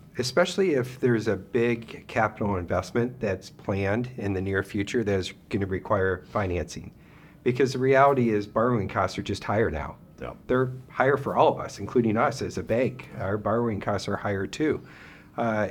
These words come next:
Speaker 1: and it's important if you're thinking about large capital investments and you're gonna be borrowing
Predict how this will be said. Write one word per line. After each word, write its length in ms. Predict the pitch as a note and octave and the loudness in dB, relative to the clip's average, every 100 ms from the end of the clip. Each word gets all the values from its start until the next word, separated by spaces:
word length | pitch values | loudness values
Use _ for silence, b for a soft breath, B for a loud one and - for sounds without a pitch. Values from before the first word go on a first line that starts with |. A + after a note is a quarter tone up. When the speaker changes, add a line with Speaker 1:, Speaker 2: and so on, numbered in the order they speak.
| - | -2
Speaker 1:
and 380 | C3 B2+ A#2+ A#2 | 0 2 2 0
it's 300 | A#2+ A#2 - | -2 -6 -4
important 360 | B2 D#3+ D3+ | 0 2 4
if 120 | B2 B2 | 2 0
you're 100 | B2 | 0
thinking 240 | D3 E3 | 0 -2
about 260 | C3 A#2 G#2+ | 2 2 2
large 240 | G#2+ G2 | 0 0
capital 440 | - A2 - G#2+ | 0 0 2 0
investments 540 | G2 G2+ G2+ - G#2 - | 0 2 2 0 -4 -2
and 120 | G2 | -2
you're 100 | F#2+ | 0
gonna 160 | G2 F#2 | 0 0
be 140 | F#2 | -4
borrowing 720 | F2 G2 G2 G#2+ G#2 F#2+ G2 | -2 2 2 2 0 -4 -6